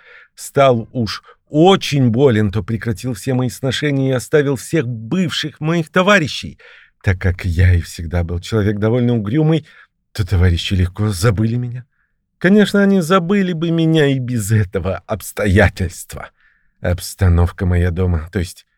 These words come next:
в семействе, была тоже уединенная. Месяцев пять назад я раз навсегда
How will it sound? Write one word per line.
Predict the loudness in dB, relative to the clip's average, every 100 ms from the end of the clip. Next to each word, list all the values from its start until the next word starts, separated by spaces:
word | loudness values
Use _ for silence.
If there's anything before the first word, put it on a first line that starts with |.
| _
в | -14
семействе, | -2 2 4 4 4 0 -6 -10
была | -8 -8 -6
тоже | -2 -2 0 -2
уединенная. | -2 -2 0 0 0 0 -2 -6 -14 _ _ _ _ -2
Месяцев | -2 0 -4 2
пять | 0
назад | 2 2 4 2 0
я | -4 0 0 0 -8
раз | -2 0 0
навсегда | -2 -4 -2 0 0